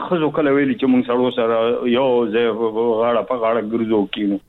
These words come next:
کار په م-، هدف کار دی. نو هغې دپاره ترتیب جوړول دا د حکومت فروز-، فریضه ده او دا د حکومت م-،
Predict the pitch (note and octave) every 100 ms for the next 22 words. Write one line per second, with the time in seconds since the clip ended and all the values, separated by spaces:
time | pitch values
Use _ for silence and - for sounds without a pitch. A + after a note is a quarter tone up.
0 | _ _ - F3 - A#3 D#3+ A#2 A2+ A2+
1 | A#2 G#2+ G#2+ C#3 D3 - C3 C3+ G2+ F2
2 | _ _ - - - A2+ D3 D3+ C#3+ D#3+
3 | D3+ - F#2+ - D#3 A2 G2+ G2+ A#2+ D#3+
4 | F3+ - - _ _ - B2+ C#3+ D3+ C3+
5 | A2+ G2 - A#2 - - C#3 C3+ A#2+ D3
6 | C#3 C3+ B2 B2 C3+ C3+ C3 B2+ G#2 G#2
7 | A2+ G#2 G2 G#2 A#2 C#3+ D3+ C#3+ D3+ C#3